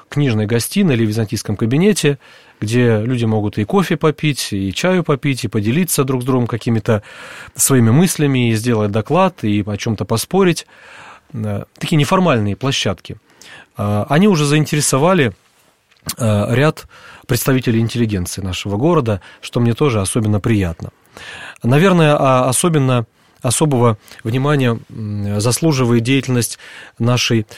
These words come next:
как мы называем, пресс-службы. На самом деле эта пресс-служба, она ведь включает в себя не только заявления по каким-то разным поводам, это наш сайт, о котором вы сказали, а, который делают, кстати, те же наши студенты.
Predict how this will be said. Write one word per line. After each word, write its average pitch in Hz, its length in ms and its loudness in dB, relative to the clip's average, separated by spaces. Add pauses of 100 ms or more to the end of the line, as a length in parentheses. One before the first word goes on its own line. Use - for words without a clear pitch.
(140)
как - 160 -2
мы 127 120 2
называем, 120 320 2
пресс-службы. 127 560 0
На 117 100 0
самом 127 240 -2
деле 123 160 2
эта 113 140 -4
пресс-служба, 123 540 -2 (380)
она 120 280 0
ведь 123 240 0 (160)
включает 123 480 0
в - 40 -6
себя 120 360 2 (360)
не 123 160 0
только 120 560 0 (300)
заявления 113 540 0
по - 80 -16
каким-то 107 320 -4
разным 107 260 0
поводам, 123 460 0 (340)
это 147 240 0
наш 107 220 -2
сайт, 147 420 -2 (960)
о 110 80 -8
котором 113 300 0
вы 113 80 -2
сказали, 113 540 0 (380)
а, 113 100 -4
который 151 300 2
делают, 160 280 2
кстати, 123 260 -2
те 165 160 0
же 127 80 0
наши 123 220 -2
студенты. 92 580 -6